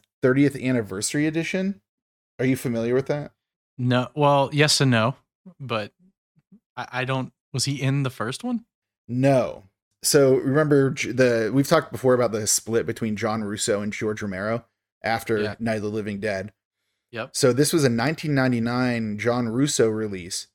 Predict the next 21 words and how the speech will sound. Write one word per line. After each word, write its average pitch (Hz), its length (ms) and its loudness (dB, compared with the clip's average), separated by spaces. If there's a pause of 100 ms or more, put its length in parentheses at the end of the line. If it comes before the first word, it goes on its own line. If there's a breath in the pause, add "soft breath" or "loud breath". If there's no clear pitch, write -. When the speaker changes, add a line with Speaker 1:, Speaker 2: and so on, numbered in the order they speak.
(400)
Speaker 1:
This 113 120 -4
is - 20 -8
called 123 180 4
Night 117 140 -2
of 120 60 -4
the 127 60 2
Living 117 220 0
Dead 113 320 0
thirtieth 120 300 0
Anniversary 117 500 -2
Edition, 104 540 -6
and 107 80 -10
he 107 100 -8
filmed 156 360 0
additional 131 500 0
scenes 123 480 0
and 123 240 0
recorded 123 400 2
a 117 40 0
revised 113 520 -2
soundtrack. 110 600 -4